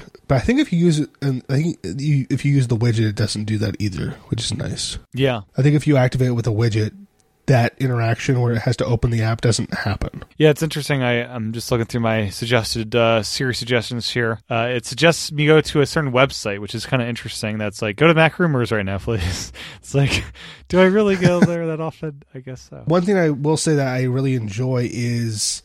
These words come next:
Speaker 1: how if I'm on Safari or if I open up a new tab, where if I got a link from someone or I sent a link to someone, that might be suggested on Safari to open up. Like, if I send an article to a buddy of mine,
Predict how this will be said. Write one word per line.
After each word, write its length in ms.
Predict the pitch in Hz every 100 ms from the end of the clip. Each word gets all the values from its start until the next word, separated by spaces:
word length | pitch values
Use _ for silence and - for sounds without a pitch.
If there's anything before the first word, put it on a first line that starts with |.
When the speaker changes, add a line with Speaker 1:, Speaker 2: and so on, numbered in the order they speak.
| -
Speaker 1:
how 640 | - - 143 135 135 135 -
if 140 | 135
I'm 140 | 135 139
on 320 | 135 131 127
Safari 560 | - 123 143 131 139
or 80 | 135
if 120 | 127
I 60 | 127
open 220 | 120 131
up 80 | 123
a 60 | 123
new 140 | 123
tab, 460 | - 120 123 143 - - - - -
where 140 | 151
if 100 | 135
I 80 | 143
got 200 | 135 147
a 60 | 139
link 380 | 117 127 139 -
from 160 | 165
someone 340 | 180 180 185 156
or 140 | 131
I 60 | 127
sent 260 | 143 139
a 40 | 160
link 200 | 165 -
to 80 |
someone, 540 | 151 175 175 180 185 151 143
that 260 | 143 - _ _ _ -
might 360 | 147 147 143
be 100 | 147
suggested 640 | 143 135 113 131 123 143 123
on 160 | 120
Safari 500 | 110 127 - 131 123
to 140 | 113 120
open 240 | 123 117
up. 240 | 113 104 117
Like, 140 | 117
if 80 | 123
I 60 |
send 180 | 120 139
an 100 | 135
article 540 | 101 127 135 139 127 127
to 340 | - 127 120
a 60 | 113
buddy 220 | 120 139
of 80 | 139
mine, 360 | 147 156 156